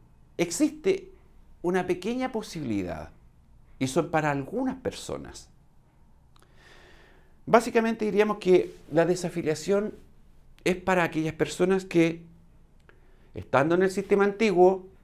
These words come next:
se incorporaron al nuevo sistema de A F P. Pero se pueden desafiliar solo aquellas personas que no tengan bonos de reconocimiento,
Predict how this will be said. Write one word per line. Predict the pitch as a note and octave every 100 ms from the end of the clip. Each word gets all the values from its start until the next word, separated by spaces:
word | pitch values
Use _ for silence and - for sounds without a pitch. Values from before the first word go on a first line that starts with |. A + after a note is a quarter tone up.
| - - - -
se | - B2+
incorporaron | A#2+ B2 G2 G2 G2+ C3 D3 D3
al | C3
nuevo | B2 C3
sistema | B2+ - B2 A#2 G#2
de |
A |
F | G2+ F#2+
P. | - D2 - _ - - - - - - - - - -
Pero | - C3 B2+
se | C#3
pueden | C#3 D#3+ D3+ C3+
desafiliar | G3 A#3+ C#4 C4+ B3+ A3 B2 F#2 - - -
solo | - D4 C4+ A2 E2 - - - - - - - - -
aquellas | G#2 G#2 A#2 A2
personas | A2 - F3 F#3+ F#3+
que | C3+ G#2 - - - - - - - -
no | G#2 G#2+ A2+
tengan | A2+ F3 A#3 A#3 A#3+ F3+
bonos | E3+ F#3+ G3+
de | F#3+
reconocimiento, | F3+ F3+ E3+ F3+ G3 C#3+ G2